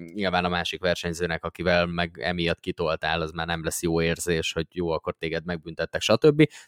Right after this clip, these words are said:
De legyen valami vonzata ennek a dolognak. És ne az legyen, hogyha leparkoljuk a, ö, rajtcélvonalra az autót, akkor eltiltanak egy versenyre, míg hogyha a másikat megtorpedózzuk, akkor az úgy teljesen rendben van.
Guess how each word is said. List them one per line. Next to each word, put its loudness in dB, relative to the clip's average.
De 4
legyen 10
valami 8
vonzata 8
ennek 0
a 2
dolognak. 0
És 6
ne 10
az 10
legyen, 10
hogyha 4
leparkoljuk 8
a, 10
ö, 6
rajtcélvonalra 10
az 6
autót, 8
akkor 6
eltiltanak 8
egy 4
versenyre, 8
míg 4
hogyha 8
a 10
másikat 6
megtorpedózzuk, 8
akkor 4
az 6
úgy 0
teljesen 4
rendben -4
van. -6